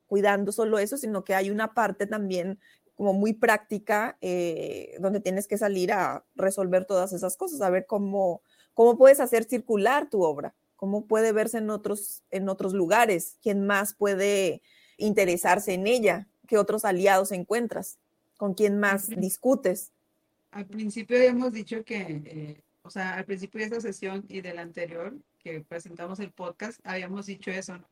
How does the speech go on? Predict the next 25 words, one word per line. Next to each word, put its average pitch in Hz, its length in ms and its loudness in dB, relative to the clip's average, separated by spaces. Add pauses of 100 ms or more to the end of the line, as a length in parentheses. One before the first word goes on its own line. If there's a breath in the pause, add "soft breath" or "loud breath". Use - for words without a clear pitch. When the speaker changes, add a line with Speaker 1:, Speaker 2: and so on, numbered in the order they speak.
Speaker 2:
Que 196 60 -14
una 196 180 -8
de 202 60 -6
las 196 180 -10
finalidades 180 680 -12 (400)
sí 202 480 -8
era 175 460 -8
dar, 170 240 -8 (180)
este, 170 680 -12 (200)
soluciones, 185 840 -10
y 196 80 -12
yo 180 120 -12
creo 202 180 -8
que, 220 320 -8
eh, 165 220 -14
aquí 180 200 -18
con 190 180 -10
lo 190 100 -8
que 170 160 -14
comentó 160 400 -14
Taeko 175 400 -12
y 170 60 -12
le 156 100 -14
contestó, 156 640 -16
eh, 156 200 -16